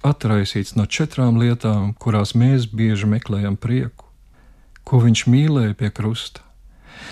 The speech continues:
Viņš mīlēja darīt sava tēva gribu. Viņš bija pie krusta ar nedalītu sirdi, kā tāds, kurš slāpst pēc taisnības. Tādēļ viņš bija pie krusta kā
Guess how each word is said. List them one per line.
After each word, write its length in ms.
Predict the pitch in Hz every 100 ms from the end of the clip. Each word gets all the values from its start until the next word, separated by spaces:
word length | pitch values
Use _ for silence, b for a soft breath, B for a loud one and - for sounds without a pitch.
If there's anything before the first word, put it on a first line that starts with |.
| B
Viņš 200 | 147 139 165
mīlēja 440 | 180 185 160 143
darīt 360 | 123 175 147 -
sava 240 | 156 135
tēva 420 | - 151 160 156 123
gribu. 400 | 131 143 95 78 - - b b
Viņš 240 | 123 123 120
bija 180 | 143 139
pie 120 | 147
krusta 680 | 139 135 185 185 - - 139
ar 80 | 127
nedalītu 680 | 131 170 151 135 127 123 131
sirdi, 480 | - 147 151 104 104
kā 240 | - 104
tāds, 440 | - 135 135 123 -
kurš 280 | 123 120 -
slāpst 420 | - 139 135 - -
pēc 160 | 117 -
taisnības. 680 | 139 135 - 104 98 - - b b b b b -
Tādēļ 440 | 117 113 110 110
viņš 240 | 117 123 - - b b
bija 320 | 107 120 120
pie 120 | 123 113
krusta 520 | - 139 165 - 139
kā 160 | 131